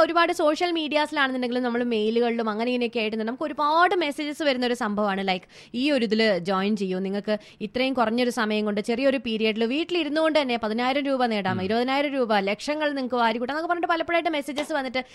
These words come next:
Speaker 1: ചില സന്ദർഭങ്ങളിൽ നമ്മൾ അതിൽ പോയിട്ടൊന്ന് ചാടി
Speaker 2: ഇങ്ങനെ ഈ
Speaker 1: കൊടുക്കാറുണ്ട്.
Speaker 2: പറയുന്നതിലൊക്കെ ആദ്യം നമ്മൾ എന്തെങ്കിലും ഒരു പണം കൊടുക്കേണ്ടി വരും. ഒരു ചെറിയൊരു തുക നമ്മൾ കൊടുത്താൽ മാത്രമേ
Speaker 1: Obviously.
Speaker 2: അവരെ നമുക്ക് ഒരു, അതിലേക്ക് ഒരു എൻട്രി തരുള്ളൂ.
Speaker 1: അതെ, അപ്പൊ ഇങ്ങനെ പലപ്പോഴായിട്ട്,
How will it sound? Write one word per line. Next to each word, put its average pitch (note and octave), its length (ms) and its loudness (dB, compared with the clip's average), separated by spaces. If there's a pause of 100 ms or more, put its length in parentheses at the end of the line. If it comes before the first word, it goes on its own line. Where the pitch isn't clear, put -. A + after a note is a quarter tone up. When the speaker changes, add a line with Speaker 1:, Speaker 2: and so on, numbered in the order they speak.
(200)
Speaker 1:
ചില C#4 200 0
സന്ദർഭങ്ങളിൽ F4+ 640 2
നമ്മൾ D4+ 240 -2
അതിൽ C#4 200 -4
പോയിട്ടൊന്ന് C4+ 380 -4
ചാടി A3+ 260 -4
Speaker 2:
ഇങ്ങനെ G#3+ 200 2
ഈ B3 40 2
Speaker 1:
കൊടുക്കാറുണ്ട്. A3+ 220 6
Speaker 2:
പറയുന്നതിലൊക്കെ A3+ 420 2
ആദ്യം G#3+ 340 4
നമ്മൾ A3 220 2
എന്തെങ്കിലും A#3+ 460 0
ഒരു C4 260 2
പണം G3 340 4
കൊടുക്കേണ്ടി E3 420 0
വരും. G2+ 180 -6
ഒരു D#3+ 120 -4
ചെറിയൊരു G3 320 -2
തുക F#3+ 180 0
നമ്മൾ F3+ 200 -2
കൊടുത്താൽ D#3+ 300 2
മാത്രമേ A#3 380 4
Speaker 1:
Obviously. D#4 240 0
Speaker 2:
അവരെ D#3+ 180 2
നമുക്ക് D#3 260 -4
ഒരു, D3 140 -2
അതിലേക്ക് C#3+ 500 -6
ഒരു C#3 60 -2
എൻട്രി B2 240 -2
തരുള്ളൂ. A2 400 -2 (320)
Speaker 1:
അതെ, A3+ 160 0
അപ്പൊ A3 160 -2
ഇങ്ങനെ D#4+ 220 0
പലപ്പോഴായിട്ട്, D#4+ 560 2